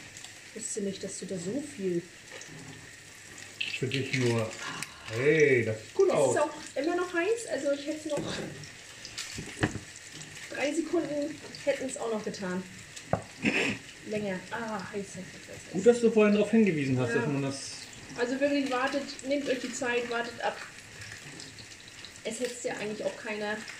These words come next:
Speaker 2: Und auch bei uns nicht. Die, die es essen,
Speaker 1: Sind
Speaker 2: sind noch
Speaker 1: noch
Speaker 2: gar nicht
Speaker 1: draußen.
Speaker 2: da.
Speaker 1: Die haben wir mal wieder
Speaker 2: Mal wieder auf Reisen geschickt.
Speaker 1: Ja.
Speaker 2: Und ja.
Speaker 1: So. Dann würde ich mir auch sagen, dass wir jetzt nachher das Foto schießen.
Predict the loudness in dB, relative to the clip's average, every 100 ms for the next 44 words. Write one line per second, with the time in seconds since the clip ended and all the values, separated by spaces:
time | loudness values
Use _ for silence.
0 | -8 4 8 8 10 8 8 6 4 4
1 | 4 4 6 6 8 6 6 -4 -4 0
2 | 6 6 8 6 8 8 8 6 2 -10
3 | -18 -16 -2 0 2 2 2 2 4 4
4 | 2 -4 -6 2 6 8 8 8 6 6
5 | 2 6 4 4 -8 -12 -8 -8 -8 -12
6 | -12 -14 -6 -6 -6 -16 -20 -8 -4 -2
7 | -2 -4 4 4 4 -2 -10 -14 -14 -14
8 | -12 -12 -14 -14 -16 -16 -16 -16 -16 -16
9 | -12 2 4 6 4 -4 -12 -14 -18 -18
10 | -18 -16 -16 -14 -12 -6 -2 -2 0 0
11 | 0 0 0 0 0 0 2 2 2 -4
12 | -4 -4 -2 2 2 2 -2 -2 0